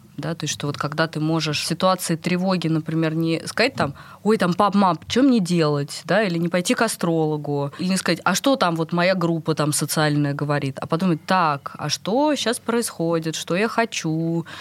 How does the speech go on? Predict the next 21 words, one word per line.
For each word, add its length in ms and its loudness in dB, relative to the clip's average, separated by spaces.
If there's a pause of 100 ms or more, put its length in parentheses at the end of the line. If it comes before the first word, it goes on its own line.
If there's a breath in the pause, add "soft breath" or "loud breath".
(320 loud breath)
Там, 200 0
нравится 420 0
мне 140 2
это, 120 -2
не 140 2
нравится? 560 0
Подходит, 520 -4
не 100 0
подходит?" 680 -2
И 60 -4
дать 240 2
себе 260 -2
время 600 0
поориентироваться 1080 -2
вот 180 -8
в 40 -4
этой 240 -6
ситуации 840 -4
и 140 -6
принять 520 -2
решение, 640 0